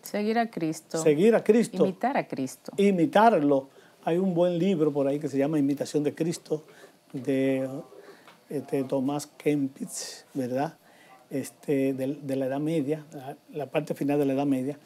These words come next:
Speaker 2: que es imitación de Cristo. Imitar a Cristo no es más que hacer el bien. Imitar a Cristo no es más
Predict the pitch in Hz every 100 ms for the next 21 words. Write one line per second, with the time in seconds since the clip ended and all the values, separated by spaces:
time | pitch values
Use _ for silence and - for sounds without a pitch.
0 | _ - _ 151 170 190 - - 156 147
1 | 143 139 - 165 147 131 117 - - -
2 | - 214 214 175 262 269 262 294 - 226
3 | 233 165 220 220 180 156 196 143 180 226
4 | 135 - _ - - - - 196 175 139
5 | 165 180 - 196 - 165 170 151 147 190
6 | 233